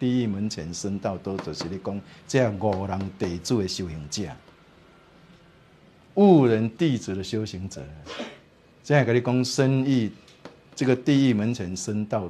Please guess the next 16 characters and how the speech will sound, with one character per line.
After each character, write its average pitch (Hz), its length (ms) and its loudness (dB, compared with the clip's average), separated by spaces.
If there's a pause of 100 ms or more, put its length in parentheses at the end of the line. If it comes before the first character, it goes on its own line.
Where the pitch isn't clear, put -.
(100)
多 92 200 -10
啊！ 85 100 -14 (1400)
各 214 100 4
位 202 100 8
道 170 120 6
亲， 202 200 4
听 190 160 8
了 165 80 6
这 165 100 -2
句 208 100 0
话， 190 80 10
恁 185 120 6
敢 185 120 6
袂 135 240 6
惊 160 220 4
吗？ 135 240 2